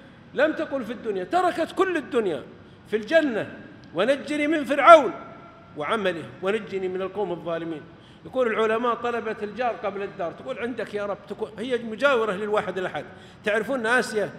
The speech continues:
سوف تكون في جوار الواحد الأحد، كما قال الأول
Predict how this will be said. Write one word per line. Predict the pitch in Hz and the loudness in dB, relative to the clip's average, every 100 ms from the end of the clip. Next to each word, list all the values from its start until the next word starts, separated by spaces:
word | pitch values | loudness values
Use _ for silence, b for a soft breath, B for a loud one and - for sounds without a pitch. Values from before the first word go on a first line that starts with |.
| B B B | B B B
سوف | - 233 226 | -2 0 0
تكون | 220 220 233 | -2 -4 -4
في | 190 | -6
جوار | 208 220 226 220 | -6 -2 -2 0
الواحد | 226 240 220 202 | 2 0 0 -2
الأحد، | 196 202 277 - - - | 0 2 0 -2 -12 -10
كما | 190 214 | -4 -4
قال | 214 226 | 0 -2
الأول | 214 247 269 247 190 | 2 2 2 2 0